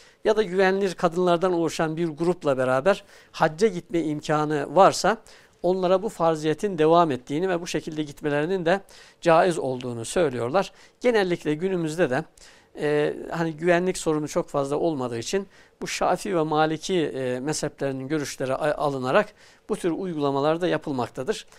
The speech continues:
Yani bu, bundan da, e, yararlanılabilir. Hani bir Hane-, Hanefi mezhebinden olanlar bakımından da, e, bu, e, bu görüşlerden de istifade edilebilir.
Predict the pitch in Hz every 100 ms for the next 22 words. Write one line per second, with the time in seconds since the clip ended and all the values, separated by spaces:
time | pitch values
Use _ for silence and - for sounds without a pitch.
0 | - - 151 147 - - 285 180 131 135
1 | 175 - 147 135 151 131 123 123 175 143
2 | 110 139 131 143 127 156 - - 151 147
3 | 185 135 - 131 127 131 139 139 143 143
4 | 123 113 123 127 165 143 175 - - -
5 | - - - 185 190 175 - 147 143 143
6 | 175 143 123 - 131 147 170 151 - -
7 | - 131 127 175 - 127 151 156 117 -